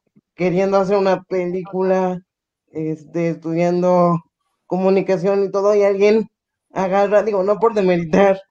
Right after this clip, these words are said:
eh, su trabajo ni al director ni nada, pero literal agarró una cámara, una webcam, e hizo una película. ¿Qué hago yo aquí sentado esperando, no? O sea,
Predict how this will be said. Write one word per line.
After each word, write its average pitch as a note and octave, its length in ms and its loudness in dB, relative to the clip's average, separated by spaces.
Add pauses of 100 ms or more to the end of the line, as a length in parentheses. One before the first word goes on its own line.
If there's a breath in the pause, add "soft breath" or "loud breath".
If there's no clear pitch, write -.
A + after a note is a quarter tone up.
(320)
eh, F3 200 -2
su E3+ 180 -6
trabajo F3 440 -2
ni F3+ 100 -2
al E3+ 120 -4
director D#3+ 340 -8
ni F#3+ 140 0
nada, G3 260 0
pero E3+ 300 -4 (260)
literal F#3+ 460 0
agarró G3 420 2
una G#3+ 320 4
cámara, G#3 580 4 (400)
una G#3 280 0
webcam, G#3 680 0 (560)
e F3+ 120 -2
hizo G3+ 160 -2
una G3 200 2
película. G3 560 0
¿Qué G#3+ 120 4
hago G#3+ 220 4
yo G#3+ 120 4
aquí G3+ 500 0 (380)
sentado G3+ 600 2
esperando, F3 580 -4
no? E3+ 220 -4
O F3 40 -6
sea, E3 260 -4